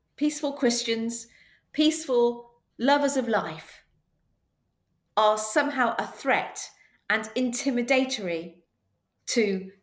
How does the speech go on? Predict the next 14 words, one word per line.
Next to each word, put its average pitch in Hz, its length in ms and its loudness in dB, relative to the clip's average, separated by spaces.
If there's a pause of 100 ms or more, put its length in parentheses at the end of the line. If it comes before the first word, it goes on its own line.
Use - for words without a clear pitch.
(120)
the 202 80 0
women 208 320 0
that 190 220 -4
might 202 360 -2 (460)
enter 220 280 0
these 185 220 -2
clinics. - 720 -8 (920)
Well, 226 100 2
of 233 100 2
course, 311 340 2 (280)
uh, 233 200 4 (100)
the 247 80 0
truth 285 340 2
on, 226 320 0